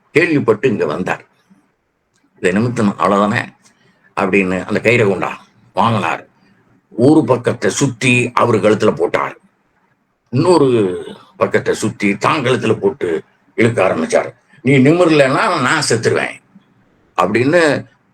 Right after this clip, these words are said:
அவர்கிட்ட சவால் விடுறார், சிவன்கிட்ட சவால் விடுறார். நிமிர்ந்துட்டார். இவர் இழுத்த உடனே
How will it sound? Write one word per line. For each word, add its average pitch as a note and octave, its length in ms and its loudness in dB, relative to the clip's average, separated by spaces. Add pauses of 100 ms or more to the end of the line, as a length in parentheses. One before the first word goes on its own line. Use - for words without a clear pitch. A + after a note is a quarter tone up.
(140)
அவர்கிட்ட G2 420 0
சவால் A#2+ 400 2
விடுறார், F2 320 -2 (180)
சிவன்கிட்ட D3 440 2
சவால் - 880 -4
விடுறார். D2 300 -4
நிமிர்ந்துட்டார். C#3+ 500 0 (460)
இவர் D3 220 4
இழுத்த E3+ 360 0
உடனே A2 240 0